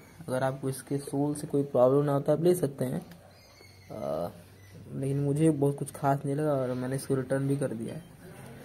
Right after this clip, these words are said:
इसका जो लेबल है, उसमें भी नाइन हंड्रेड नाइन लिखा है। एक चीज़ मैं और आपको दिखाना चाहूँगा, इसका जो अंदर वाला जो cushion का सिस्टम है,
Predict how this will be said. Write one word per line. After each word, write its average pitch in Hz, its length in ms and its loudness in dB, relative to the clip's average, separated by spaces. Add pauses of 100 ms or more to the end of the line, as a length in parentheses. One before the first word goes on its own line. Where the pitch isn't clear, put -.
(400)
इसका 147 200 4
जो 160 100 6
लेबल 165 200 12
है, 165 100 12
उसमें 160 220 4
भी 156 80 8
नाइन 143 240 4
हंड्रेड 135 280 4
नाइन 135 200 2
लिखा 139 260 0
है। 147 300 2
एक 151 100 2
चीज़ 165 100 4
मैं 160 120 6
और 143 480 2
आपको 139 200 2
दिखाना 131 300 -4
चाहूँगा, 131 240 0
इसका 139 200 2
जो 156 120 8
अंदर 143 280 6
वाला 160 220 6
जो 156 120 0
cushion 156 340 2
का 151 80 6
सिस्टम 139 280 -4
है, 139 180 -2